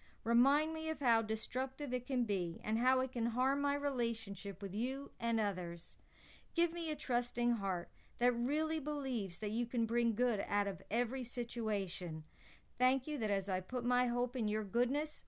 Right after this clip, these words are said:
wisdom, and mercy, I will witness you working wonders on my behalf.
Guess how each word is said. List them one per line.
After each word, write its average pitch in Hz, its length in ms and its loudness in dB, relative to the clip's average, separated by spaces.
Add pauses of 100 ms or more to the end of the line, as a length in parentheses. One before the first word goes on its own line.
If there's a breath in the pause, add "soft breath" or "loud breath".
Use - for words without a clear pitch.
(100)
wisdom, 277 500 0
and 277 220 2
mercy, 214 560 0 (340 loud breath)
I 240 140 4
will 220 180 2
witness 285 480 -2
you 277 120 -4
working 220 560 -2
wonders 208 500 0
on 190 160 -2
my 208 240 2
behalf. 196 560 -2